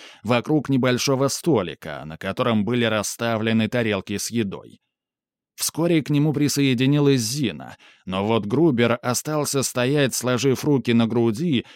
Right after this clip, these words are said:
и сверля очень недоброжелательным взглядом стоящего возле окна невысокого мужчину.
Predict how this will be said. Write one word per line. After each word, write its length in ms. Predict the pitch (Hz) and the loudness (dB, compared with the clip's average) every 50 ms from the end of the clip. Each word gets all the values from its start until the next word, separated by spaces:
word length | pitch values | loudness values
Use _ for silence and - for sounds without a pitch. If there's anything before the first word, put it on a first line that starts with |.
| - - - | -20 -16 -10
и 280 | 117 135 156 160 147 | -6 -2 0 0 0
сверля 640 | 127 - - 127 131 131 120 120 139 151 151 135 123 | 0 0 -2 0 -2 -2 0 0 0 0 0 2 2
очень 420 | 127 139 139 120 - - 127 123 | 2 2 0 0 0 2 4 4
недоброжелательным 1080 | 120 120 120 123 120 123 123 117 107 131 123 123 117 110 104 - 117 107 107 107 104 104 | 6 6 6 4 4 4 2 2 2 2 2 4 2 2 2 0 -2 0 0 2 2 0
взглядом 760 | 98 90 101 95 123 143 160 147 120 107 113 110 110 107 120 120 | 0 -4 -6 -4 -4 -2 2 2 2 2 4 2 2 2 0 -2
стоящего 800 | - - 120 120 127 139 139 131 113 - - 127 120 117 117 110 | -6 -6 -4 -4 -2 0 0 0 0 0 0 0 2 2 2 2
возле 480 | 104 127 131 110 98 123 117 113 113 | 2 2 0 0 0 0 2 2 2
окна 400 | 110 - - 139 143 135 123 107 | 2 0 -2 -2 0 2 2 4
невысокого 760 | 104 110 113 113 120 110 - 127 117 107 - 117 107 110 107 | 4 2 2 2 0 0 0 0 -2 0 0 -2 0 2 2
мужчину. 680 | 110 120 120 113 - - - 95 87 69 67 53 - _ | 4 4 2 2 0 -4 -6 -8 -12 -12 -14 -18 -20 _